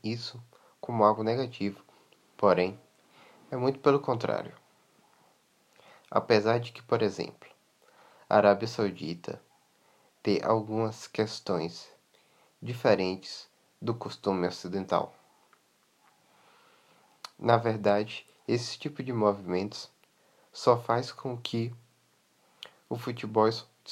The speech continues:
o futebol se torne cada vez mais democrático, pois ao invés de ele evoluir apenas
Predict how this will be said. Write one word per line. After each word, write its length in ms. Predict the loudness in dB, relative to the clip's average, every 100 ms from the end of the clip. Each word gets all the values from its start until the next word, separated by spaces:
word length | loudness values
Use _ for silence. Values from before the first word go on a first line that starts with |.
| -16
o 80 | -16
futebol 460 | -10 -10 -2 2 2
se 120 | 0
torne 240 | -8 -6
cada 280 | -2 -2 0
vez 180 | -2 -2
mais 240 | -4 -6
democrático, 880 | -6 -4 -4 0 0 0 -4 -20 -20 _ _ _ _ _ _ _ -20 _ -20 _
pois 220 | 2 4
ao 80 | 2
invés 580 | 0 0 0 0 -2
de 400 | -10 -8 -8 -8 -18 _ _ _ _ _ _ _ _ -4
ele 420 | 0 0 -2 -4
evoluir 640 | -4 2 2 2 0 -4 -6 -2
apenas 680 | -2 2 0 0 -4 -10